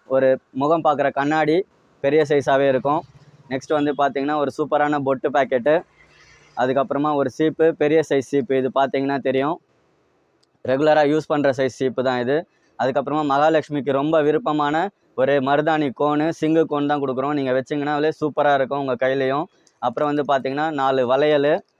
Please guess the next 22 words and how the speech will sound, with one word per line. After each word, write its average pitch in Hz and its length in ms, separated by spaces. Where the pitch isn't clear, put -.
இதுவுமே 147 300
அழகா 147 300
ஒரு 147 200
பாக்கெட்ல 143 560
போட்டு 139 340
உடையாத 143 400
அளவுக்கு 139 300
சேஃப்டியா 143 400
தான் 143 140
நம்ம 131 140
வந்து 131 200
அமுச்சு 131 240
விடுவோம். 127 360
இது 120 140
பாத்தீங்கன்னா 135 440
தெரியும் 123 300
பேக்கிங் 127 340
எப்படி 123 180
இருக்கு 120 220
அப்படின்றதுக்கு. 117 540
அதுக்கப்புறம் 143 500
பாத்தீங்கன்னா, 143 360